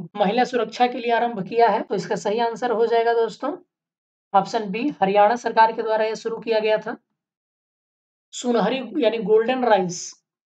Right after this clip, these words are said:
ये क्या है? एक जीन संवर्धित फसल है दोस्तों ये। तो Right answer सी हो जाएगा, Transgenic चावल की किस्म जिसमें carotene के लिए जीन तत्व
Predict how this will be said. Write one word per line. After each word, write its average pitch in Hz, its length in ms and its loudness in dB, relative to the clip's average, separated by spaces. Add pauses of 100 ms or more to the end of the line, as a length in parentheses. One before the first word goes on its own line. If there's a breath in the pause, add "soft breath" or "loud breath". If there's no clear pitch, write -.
(1120)
ये 233 120 2
क्या 247 280 6
है? 180 240 0 (180)
एक 226 220 2
जीन 247 240 -2
संवर्धित 233 600 0
फसल 214 380 2
है 185 120 2
दोस्तों 180 340 -4
ये। 180 180 -4
तो - 180 -6
Right 214 180 6
answer 240 220 -4
सी - 160 -12
हो 233 140 0
जाएगा, 233 380 4
Transgenic 226 640 0
चावल 233 220 4
की 226 140 -8
किस्म 233 260 -6
जिसमें 202 260 -8
carotene 220 460 2
के 226 100 -4
लिए 226 120 2
जीन 208 220 -2
तत्व 302 380 0